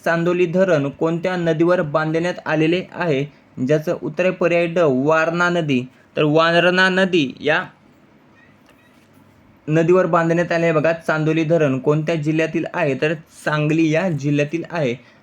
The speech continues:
आता भोगावती नदीवर कोणते धरण बांधण्यात आलेले आहे? ज्याचं उत्तर आहे बघा राधानगरी धरण. राधानगरी धरण हे बघा भोगावती नदीवर बांधण्यात आलेले आहे. तर ते कोणत्या जिल्ह्यात आहे? तर कोल्हापूर.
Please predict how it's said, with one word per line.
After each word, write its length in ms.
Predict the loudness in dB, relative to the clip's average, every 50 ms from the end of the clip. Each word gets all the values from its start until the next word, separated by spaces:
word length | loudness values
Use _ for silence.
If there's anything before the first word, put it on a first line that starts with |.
| -12
आता 180 | -8 -4 -4 -2
भोगावती 680 | -2 0 2 2 2 2 2 2 2 2 0 0 0 0
नदीवर 360 | 2 2 2 2 2 2 2
कोणते 560 | 0 0 0 2 2 2 2 2 0 0 0
धरण 340 | 2 2 2 4 4 2 2 -2 -4
बांधण्यात 560 | -4 -2 0 0 0 -2 -2 -2 -2 -2 -4 -4 -4
आलेले 380 | -2 0 2 2 2 0 -2 -4 -8 -8
आहे? 320 | -4 -2 0 2 2 0 -2 -4 -10 -20 -20 _ _ -6 0
ज्याचं 240 | 0 0 2 2 0
उत्तर 240 | 0 0 0 0 0
आहे 80 | 2
बघा 240 | 2 4 4 4 2
राधानगरी 680 | 2 2 2 2 2 2 0 0 2 2 2 2 2 0
धरण. 320 | 0 0 -2 -2 -4 -6 -10 -14 _ _ _ _ -8
राधानगरी 640 | -2 2 2 2 4 2 2 2 2 0 0 0 2
धरण 300 | 2 2 2 2 0 0
हे 100 | 0 2
बघा 220 | 2 2 2 2
भोगावती 720 | 0 -2 -2 0 0 2 2 2 2 2 0 -2 -2 -4 -2
नदीवर 360 | -2 0 0 2 2 2 2
बांधण्यात 460 | 2 0 -2 0 -2 -4 -4 -4 -4
आलेले 320 | -4 -2 0 0 0 0
आहे. 200 | 0 0 0 -2 -2 -2
तर 40 | -6 -6 -6
ते 60 | -8
कोणत्या 420 | -6 -2 -2 -2 -2 0 -2 -2 -2
जिल्ह्यात 320 | -2 -2 -2 0 0 -2 -2
आहे? 220 | -4 -4 -2 -2 -2
तर 160 | -2 -4 -8 -8 -10 _ _ 0
कोल्हापूर. 840 | 0 2 2 2 2 2 2 0 0 -2 -2 -2 0 0 0 0